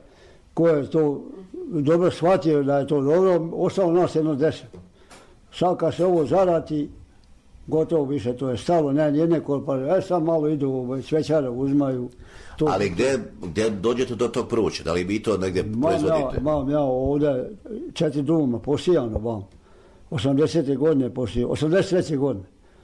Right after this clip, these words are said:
Speaker 1: Posijao i danas dan je to čuvo.
Speaker 2: Znači, nije oštećeno u minulim vremenima, nego jednostavno
Speaker 1: Nije, nije. Na, znaš kako je moglo biti oštećeno? Na primjer, tu moraš kost svake godine.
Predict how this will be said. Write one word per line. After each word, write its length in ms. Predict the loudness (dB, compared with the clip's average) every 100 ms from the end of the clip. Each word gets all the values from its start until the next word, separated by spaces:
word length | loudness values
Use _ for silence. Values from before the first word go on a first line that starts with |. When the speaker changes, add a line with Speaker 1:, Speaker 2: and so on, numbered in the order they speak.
| -20 -20 -20 -6
Speaker 1:
Posijao 800 | 0 0 4 4 6 6 6 6
i 60 |
danas 300 | 4 4 4
dan 240 | 4 4 4
je 80 | 0
to 120 | -2
čuvo. 340 | 0 -2 -4 -14 -20 -20 -20 -20 -20 -18 -6
Speaker 2:
Znači, 480 | -4 -2 0 0 -2 -10 -14 -16 -18 -20 -20 -16 -4
nije 240 | 0 0
oštećeno 520 | 0 0 -2 0 -2
u 20 | 0
minulim 480 | 0 0 0 -2 -4
vremenima, 540 | -2 -2 0 0 0 0
nego 320 | 0 0 2
jednostavno 580 | 2 2 2 0 0 -2
Speaker 1:
Nije, 240 | -4 -6
nije. 120 | -4
Na, 360 | -2 2 2 0
znaš 280 | 0 -2 0
kako 280 | -2 0 0
je 60 |
moglo 220 | 2 2
biti 200 | 0 0
oštećeno? 540 | -2 0 -2 -2 -2 -2
Na 160 | -2
primjer, 340 | 0 2 2 0
tu 140 | -2
moraš 260 | 0 -2 -2
kost 260 | -2 0
svake 300 | 0 0 0
godine. 320 | 2 0 0